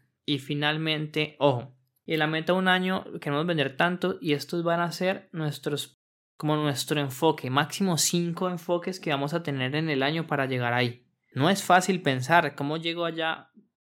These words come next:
con cinco enfoques únicamente? Ahora, después esos enfoques se van a empezar a dividir básicamente dos por trimestre,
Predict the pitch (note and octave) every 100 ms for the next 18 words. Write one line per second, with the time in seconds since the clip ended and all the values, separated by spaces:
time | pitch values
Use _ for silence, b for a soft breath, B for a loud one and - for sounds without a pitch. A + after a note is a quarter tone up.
0 | - D3+ D3 D3 - D#3+ D3+ D#3+ D3+ D3+
1 | D3+ D3+ D3+ D3+ D3+ C#3 D#3+ C#3 C#3+ D3
2 | B B B - C3+ B2 b b b b
3 | - B2+ C3 C#3 C#3+ D#3 E3 E3 - E3
4 | E3 D#3 D3 B2+ C#3 D#3 C#3+ B2+ C#3+ C3+
5 | C3 C3 C3+ D#3 C#3 B2 C3 C3+ C#3+ -
6 | C#3+ C#3+ C#3+ B2+ B2+ C3 - B2+ C3